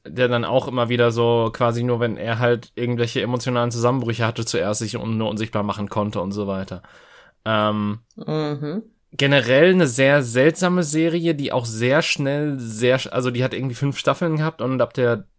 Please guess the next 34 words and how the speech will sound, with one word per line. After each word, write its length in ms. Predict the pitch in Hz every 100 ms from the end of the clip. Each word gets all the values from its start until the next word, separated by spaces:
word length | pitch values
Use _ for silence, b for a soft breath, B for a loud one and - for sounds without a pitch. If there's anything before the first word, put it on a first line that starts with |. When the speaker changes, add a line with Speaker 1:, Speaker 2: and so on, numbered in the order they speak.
| _ _
Speaker 1:
dritten 440 | - 127 135 170
Staffel 300 | 156 - 135 151
fand 200 | 139 143
ich 80 |
die 80 | -
eigentlich 160 | 110 127
schon 120 | 135
ziemlich 300 | - 143 120
scheiße, 400 | - 117 127 -
weil 140 | 127 120
sie 340 | 120 113 -
Hauptcharaktere 640 | 110 117 - 135 127 147 127
ausgetauscht 640 | 104 127 - - 135 123 143
haben 360 | 139 143 160 B B B B B
und 280 | 120 123 117 -
davor 340 | 120 - 127
in 60 | 135
der 80 | 131
Speaker 2:
Ja, 60 |
das 100 | 139 160
Speaker 1:
Staffel 80 |
Speaker 2:
ist 40 | 135
Speaker 1:
mit 100 | 123
dem 80 | 123
Speaker 2:
ja 20 |
ätzend. 100 | 120
Speaker 1:
Weihnachtsspecial 600 | 123 127 - 123 117 135
einfach, 460 | 90 117 127 117 -
äh, 340 | - - -
teilweise 520 | - 127 120 127 127 123
Charaktermord 840 | - 110 110 - 117 110 107 120
begangen 480 | 160 143 143 156 147
haben. 360 | 151 151 156 180 b b b b b b b _ _
Ähm, 520 | 123 123 123 123 120